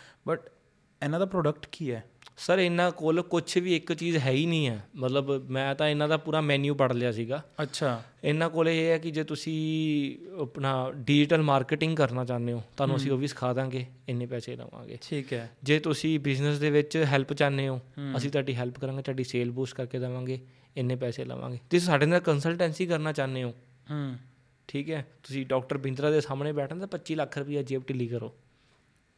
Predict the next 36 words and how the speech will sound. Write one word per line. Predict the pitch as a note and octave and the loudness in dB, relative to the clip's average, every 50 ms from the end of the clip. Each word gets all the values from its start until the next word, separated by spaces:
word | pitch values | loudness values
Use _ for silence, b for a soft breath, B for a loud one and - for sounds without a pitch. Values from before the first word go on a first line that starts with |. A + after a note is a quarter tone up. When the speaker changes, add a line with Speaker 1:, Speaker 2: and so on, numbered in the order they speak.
| _ - | _ -14
Speaker 1:
ਜੇ | D3+ C#3 C#3 C#3+ D3 D3 D3+ D#3 D#3+ - - | -10 -4 -2 0 0 0 0 -2 -4 -4 -2
ਉਹਨਾਂ | D#3 D3+ D3+ D3+ | -2 0 2 2
ਨਾਲ | D3+ D#3 D3+ | 2 2 2
ਇੰਟਰਵਿਊ | D3 C#3+ C#3 D3 C#3+ D3 | 2 2 2 2 4 6
Speaker 2:
ਇੰਟਰ-, | D#3+ D#3 C3 | 6 6 6
Speaker 1:
ਕਰਨਾ | A#2+ A#2+ A#2 | 2 0 -2
ਹੈ। | - | 0
Speaker 2:
ਨਹੀਂ, | E3 F#3 | 2 4
ਉਹਨਾਂ | G3 F#3 F#3 F#3 | 4 6 6 6
ਨਾਲ | F3+ F3 | 4 4
ਬੈਠ | D#3+ D#3 D3 C#3 - | 6 6 4 4 2
ਕੇ | - D#3+ D#3+ | 0 -2 0
ਦੋ | D3 D3+ D3+ D3 | 2 2 2 2
ਘੰਟੇ | D#3+ D3 C3 D3 | 0 -2 -2 -4
ਦੀ, | C3 C3+ | -4 -4
ਤਿੰਨ | C3+ C#3 C3+ C3 C3 | -6 -6 -6 -6 -6
ਘੰਟੇ | B2+ B2 B2+ | -6 -8 -6
ਦੀ | B2 C3 A#2+ | -6 -6 -4
ਗੱਲਾਂ | B2+ B2 B2 A#2+ | -4 -4 -4 -4
ਕਰਨੀਆਂ | A#2+ A#2 A2 A2+ A2+ A2+ A2+ | -6 -6 -8 -8 -10 -10 -10
ਤਾਂ। | A#2 C3 D3 - _ _ - | -10 -12 -14 -14 _ _ -8
Speaker 1:
ਅੱਛਾ। | D#3 - - - - F3+ D3 A2+ - - _ _ _ _ _ _ _ _ _ _ | -8 -6 -6 -6 -4 -2 -4 -4 -6 -12 _ _ _ _ _ _ _ _ _ _
Speaker 2:
ਠੀਕ | - - C#3+ D3+ | -12 -10 -8 -6
ਹੈ, | D#3 | -2
ਸਿਰਫ | C#3 D3+ E3+ F3 | 2 4 4 6
ਗੱਲਾਂ | D#3+ D#3+ D3+ D3+ D3+ | 6 6 6 6 4
ਕਰਨ | C#3 D3 C3+ C3 B2+ | 4 2 0 0 0
ਦੇ | B2 C3 D3+ F3 - - - | -2 -4 -6 -6 -10 -16 -16
ਤੇ | - C#3+ | -6 -2
ਤੁਹਾਨੂੰ | D#3 C#3+ C#3 C#3 C3 | 0 0 0 0 0
ਬਹੁਤ | C3+ C#3+ D3+ D3 | 0 0 0 2
ਜ਼ਿਆਦਾ | C3+ D3 C3+ C#3+ C#3+ | 2 0 0 2 2
ਉਹ | C#3+ C#3 C#3+ C#3+ | 2 2 0 -2
ਗਿਆਨ | C#3 B2+ A#2+ C#3 C3+ C3 C3+ C#3 C3+ | -2 -2 0 0 2 2 2 2 2
ਦੇਣਗੇ। | C3+ C3+ C3 C3 B2+ B2+ B2+ B2 b b b b b b - C#3 | 2 2 2 2 0 -2 -4 -6 b b b b b b -8 -6
Speaker 1:
ਹਾਂ। | C3+ B2+ B2 A#2 A#2 | -4 -4 -4 -6 -8